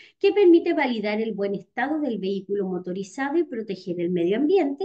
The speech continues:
a través del control de sistemas mecánicos, de seguridad y de emisiones. El vencimiento de estos corresponde al último dígito de la placa patente. En este caso,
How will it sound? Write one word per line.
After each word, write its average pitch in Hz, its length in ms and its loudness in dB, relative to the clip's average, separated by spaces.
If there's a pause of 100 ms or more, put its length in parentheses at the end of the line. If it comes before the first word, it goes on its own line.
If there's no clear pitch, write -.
(140)
a 392 100 0
través 339 340 2
del 311 180 -2
control 214 400 -4
de 220 80 -4
sistemas 180 520 -6
mecánicos, 208 720 -4
de 330 120 0
seguridad 226 760 -2
y 233 120 -6
de 190 160 -2
emisiones. 170 500 -6 (760)
El 302 200 2
vencimiento 359 640 4
de 359 180 2
estos 370 300 -2
corresponde 311 560 0
al 277 120 2
último 285 380 0
dígito 277 500 -4
de 311 120 -4
la 311 120 -4
placa 320 320 -6
patente. 359 540 -4 (680)
En 202 100 2
este 269 300 -2
caso, 330 440 -2